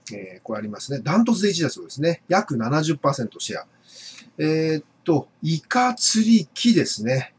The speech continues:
イカ釣り。全自動イカ釣り機という商品なんですが、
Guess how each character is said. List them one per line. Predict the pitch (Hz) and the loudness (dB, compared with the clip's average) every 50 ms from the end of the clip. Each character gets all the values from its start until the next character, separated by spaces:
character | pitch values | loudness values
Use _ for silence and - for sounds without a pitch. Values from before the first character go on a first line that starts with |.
| - | -10
イ | 151 135 | -10 -4
カ | - 185 185 | -2 -2 -2
釣 | 185 - 165 165 | 0 0 0 0
り。 | 165 - _ _ _ - - - | 0 -2 _ _ _ -16 -12 -6
全 | 127 127 175 190 202 208 | -2 2 2 4 2 2
自 | 190 190 185 170 | 0 -4 0 4
動 | 180 175 170 151 | 6 6 6 6
イ | 143 - | 4 0
カ | - 202 202 202 | -4 -4 -4 -2
釣 | - - 196 185 175 | -2 -2 -2 0 -2
り | 170 139 | -2 -2
機 | - - - - | -6 -10 -10 -6
と | - 208 196 | -2 -2 0
い | 170 143 | 0 0
う | 127 120 | 0 -2
商 | 117 - 131 123 113 | -4 -4 -4 -6 -6
品 | 113 98 95 104 | -6 -10 -14 -16
な | 101 98 | -16 -16
ん | 95 90 | -16 -16
で | 92 - | -14 -8
す | - 147 | -4 0
が、 | 160 190 180 - | 2 2 2 2